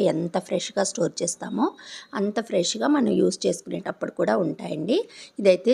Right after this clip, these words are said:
చూడ్డానికి చాలా సింపుల్ చిట్కానే, కానీ అందరికీ యూజ్ అవుతుంది. Instagram-లో ఈ వీడియోకి లక్షల వ్యూస్ వచ్చాయండి. ఉమ్, ఇంకా నేను, నేను కూడా అదే ట్రై చేశాను. నాకైతే బాగా యూజ్‌ఫుల్ అనిపించింది. మీకు ఎవరికైనా, మీకు,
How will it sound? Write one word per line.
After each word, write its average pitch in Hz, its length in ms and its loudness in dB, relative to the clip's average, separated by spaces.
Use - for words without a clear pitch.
చూడ్డానికి 196 460 2
చాలా 185 300 4
సింపుల్ 196 480 2
చిట్కానే, 226 460 0
కానీ 185 260 2
అందరికీ 170 400 0
యూజ్ 170 260 -2
అవుతుంది. 190 400 0
Instagram-లో 190 720 2
ఈ - 20 2
వీడియోకి 190 440 2
లక్షల 208 340 -2
వ్యూస్ 233 300 -4
వచ్చాయండి. 185 540 -2
ఉమ్, 190 220 4
ఇంకా 170 240 4
నేను, 165 220 2
నేను 165 240 0
కూడా 170 200 4
అదే 170 200 2
ట్రై 165 120 -2
చేశాను. 190 440 0
నాకైతే 185 340 0
బాగా 165 240 2
యూజ్‌ఫుల్ 170 440 2
అనిపించింది. - 520 -2
మీకు 226 200 0
ఎవరికైనా, 185 420 0
మీకు, 180 260 2